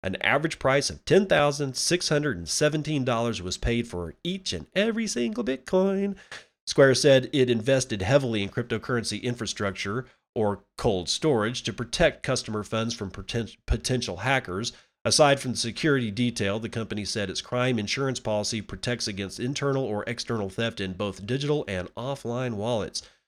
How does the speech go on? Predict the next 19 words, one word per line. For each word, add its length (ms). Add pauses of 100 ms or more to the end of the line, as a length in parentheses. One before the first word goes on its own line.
(240)
Within 320
Square's 500
balance 440
sheet, 400
the 100
fifty 400
million 420
dollars 500
of 120
Bitcoin 500
investment 560
will 140
be 100
classified 560
as 340 (360)
other 500
non-current 1040 (120)
assets, 440
but 420